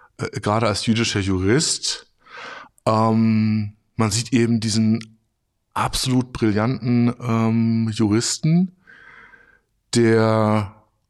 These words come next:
also, ähm, dem B G H schon in den Sechzigern ins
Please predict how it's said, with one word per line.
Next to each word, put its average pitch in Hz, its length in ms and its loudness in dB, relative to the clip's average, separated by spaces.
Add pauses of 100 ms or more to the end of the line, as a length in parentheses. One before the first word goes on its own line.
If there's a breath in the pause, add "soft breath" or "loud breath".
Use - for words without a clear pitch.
(180)
also, 107 640 2
ähm, 101 640 0 (160)
dem 107 160 2
B 113 100 2
G 110 160 2
H 107 300 0
schon 117 300 -2
in 110 120 -2
den 110 140 0
Sechzigern 123 560 -2
ins 117 280 -4